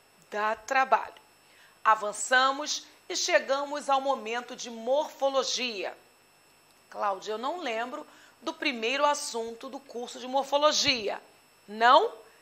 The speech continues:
Então você já possui um dever de casa. Nós começamos por estrutura de palavras. Depois que se aprende o som, o fonema, e se aprende a letra,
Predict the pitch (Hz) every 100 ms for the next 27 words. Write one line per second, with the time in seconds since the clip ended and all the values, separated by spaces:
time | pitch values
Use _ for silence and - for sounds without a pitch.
0 | _ 220 220 233 233 247 247 254 262 269
1 | 294 - 240 226 240 262 254 277 392 370
2 | 240 202 196 - - - - _ 294 285
3 | 339 294 262 - 302 302 294 - 277 240
4 | - - - 339 370 - - 302 220 -
5 | 277 302 302 302 - 180 - 254 - -
6 | 285 247 208 - - - - - - -
7 | _ 381 370 480 466 403 - 262 - 226
8 | 233 233 202 185 175 - 247 254 202 -
9 | 196 - 208 196 226 269 240 196 - -
10 | _ - - 226 - 240 233 220 196 226
11 | 285 285 -